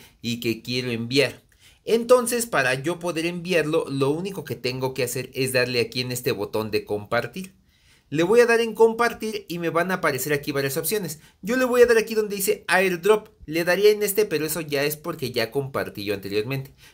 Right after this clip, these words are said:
Pero me va a aparecer a mí este botoncito donde están todas las opciones. Me va a aparecer el botoncito de AirDrop. Lo voy a presionar y me van a aparecer en este caso los dispositivos que están reconocidos. Por eso acá le pusimos que todos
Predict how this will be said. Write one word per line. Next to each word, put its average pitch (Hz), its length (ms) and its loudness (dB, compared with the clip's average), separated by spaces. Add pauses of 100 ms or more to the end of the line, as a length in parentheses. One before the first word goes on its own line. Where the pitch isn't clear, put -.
Pero 160 160 2
me 175 100 2
va 185 80 2
a - 20 0
aparecer 175 340 0
a 160 60 0
mí 165 140 -4
este 160 200 -2
botoncito 139 580 -4
donde 120 400 0
están 151 220 -2
todas 175 220 0
las 139 180 -2
opciones. 131 460 -6 (280)
Me 123 140 -2
va 135 80 2
a 139 40 4
aparecer 139 380 0
el 139 60 -4
botoncito 120 640 -4
de 104 240 -4
AirDrop. 120 560 0 (260)
Lo 135 220 4
voy 165 240 2
a 165 100 0
presionar 113 640 -6 (360)
y 202 120 -2
me 226 120 8
van 233 240 6
a 262 60 0
aparecer 151 640 0
en 139 160 -4
este 143 240 -6
caso 135 460 -4 (120)
los 147 260 4
dispositivos 143 680 -2
que 120 100 -6
están 123 440 -4
reconocidos. 120 960 -4 (340)
Por 165 300 8
eso 156 300 2
acá 139 240 2
le 139 120 2
pusimos 104 560 -6
que 107 120 -6
todos 170 540 -2